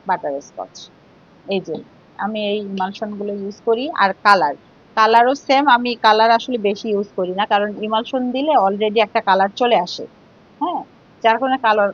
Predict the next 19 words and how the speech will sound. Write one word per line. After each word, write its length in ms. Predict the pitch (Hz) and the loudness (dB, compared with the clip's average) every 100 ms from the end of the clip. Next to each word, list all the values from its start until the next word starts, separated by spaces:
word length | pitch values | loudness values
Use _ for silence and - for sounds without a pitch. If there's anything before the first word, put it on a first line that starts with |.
| - | 0
কালার 240 | 220 214 | 2 4
আমার 180 | 208 196 190 _ _ _ - - | 2 -2 -8 _ _ _ -20 -4
লাগে 240 | 196 196 196 | 2 2 2
না 120 | 160 | -2
বেশি। 320 | 147 - 143 - _ _ - | -6 -10 -14 -18 _ _ -2
তারপরেও 420 | 226 226 311 440 | -2 2 2 4
অল্প 400 | 330 302 - 175 | 4 2 0 -4
সামান্য 500 | - - 214 196 202 | 0 0 2 0 -2
একটু, 300 | 196 - 254 | -6 -6 -6
দুই 180 | 220 202 | 0 0
এক 100 | 180 - | 0 -6
ফোঁটা। 260 | 190 226 247 - | -2 -2 -2 -10
এটা 280 | 196 196 202 | -8 0 0
একদম 380 | 190 190 208 196 | 0 -2 -2 0
রেডম্যানের 520 | 190 196 196 208 208 | 0 0 -2 -6 -6
ভালোটা, 520 | 185 - 190 175 - | -6 0 2 2 0
হ্যাঁ, 360 | 107 196 302 269 - _ _ - | -12 -10 -10 -10 -14 _ _ -12
এটা 280 | 190 185 190 | -8 -2 -2
একদম 320 | 180 190 190 | -2 -6 -8